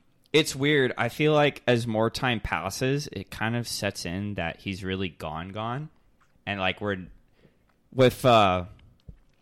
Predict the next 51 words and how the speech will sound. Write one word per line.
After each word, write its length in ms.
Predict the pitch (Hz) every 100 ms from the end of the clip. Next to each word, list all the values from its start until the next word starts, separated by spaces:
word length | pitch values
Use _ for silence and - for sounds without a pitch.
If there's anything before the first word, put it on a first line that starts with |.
| - -
okay, 240 | 104 117 107
he 120 | 131
had 140 | 151
these 200 | 143 120
three 260 | - 120 127
singles 420 | - 123 110 104
that 120 | 104
came 200 | - 110
out 100 | 98
in 60 | 95
two 140 | -
thousand 320 | 101 98 92
eighteen, 560 | 90 87 - 87 82 90 - _ _ _ _
and, 320 | 101 98 95 90
uh, 400 | 90 87 80 80 - _ _
oh 120 | 92 90
my 140 | 82
God, 320 | 80 78 80 -
you 120 | 95
feel 160 | 131
like 160 | 127 120
I 80 | 101
would, 240 | 95 90 - _
like, 200 | 95 85 -
write 180 | 80 82
these 180 | 85 80
names 220 | 80 80
down 260 | 80 78
if 140 | 78 -
I 40 |
was 120 | 80
gonna 140 | - 80
talk 240 | 82 82
about 220 | 80 80
it. 120 | 80 -
But 180 | 104 98
it 80 | 120
was, 160 | 117
like, 140 | 113 101
three 220 | - 131
different 380 | 135 135 135 123
singles, 680 | - 107 92 92 104 - - _ _
and 80 | -
they 40 | 101
had 120 | 95
different 300 | 104 - 95
colors. 460 | - 80 73 78 -
One 160 | 104
was 120 | 113
blue, 380 | 104 98 95 95
red, 440 | 90 92 90 87